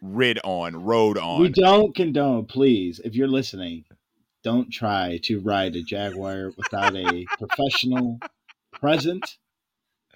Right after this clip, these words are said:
Speaker 3: There are professional Jaguar riders out there? The fuck?
Speaker 2: <laughs> Well, I, I mean, like, maybe, like, what, people that train 'em, right? Like
Speaker 3: Who, who the
Speaker 1: The same
Speaker 3: fuck
Speaker 1: goes
Speaker 3: trains a Jaguar?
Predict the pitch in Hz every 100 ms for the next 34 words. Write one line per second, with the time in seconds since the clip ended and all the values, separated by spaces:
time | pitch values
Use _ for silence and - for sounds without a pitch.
0 | 311 330 269 240 269 233 254 254 247 180
1 | 170 202 240 254 254 269 277 285 285 311
2 | 302 - 190 165 - 294 285 466 - -
3 | - - - - 151 131 _ _ _ -
4 | 277 220 170 170 160 151 143 123 113 -
5 | 151 147 135 120 110 98 85 - 120 123
6 | 107 101 98 87 120 120 113 - 135 117
7 | 87 85 - 90 110 151 92 101 87 90
8 | 131 82 85 76 - _ - 554 - -
9 | 427 523 508 - 151 160 - 139 143 143
10 | 143 349 339 - 339 339 339 311 226 147
11 | 113 -